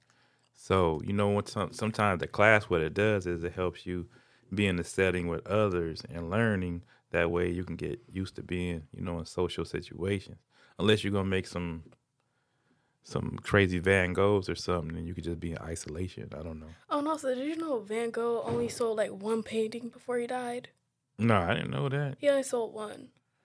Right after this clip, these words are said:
Speaker 2: And I think, I don't know if it was another one, but another artist, I think. Wait, no, that was Van Gogh. Yeah, Van Gogh. Um, he,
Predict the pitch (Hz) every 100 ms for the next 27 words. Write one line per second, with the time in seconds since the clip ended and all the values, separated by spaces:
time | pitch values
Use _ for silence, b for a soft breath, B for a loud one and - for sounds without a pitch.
0 | b b b b b 247 285 285 359 285
1 | - _ - 254 277 277 269 233 226 208
2 | 208 214 202 202 208 202 - _ _ 208
3 | 233 269 254 226 - 208 214 214 226 -
4 | - 220 - 208 220 - _ B B 262
5 | 254 247 233 202 196 196 - 226 _ _
6 | 254 226 220 254 247 254 247 220 233 226
7 | 233 240 285 285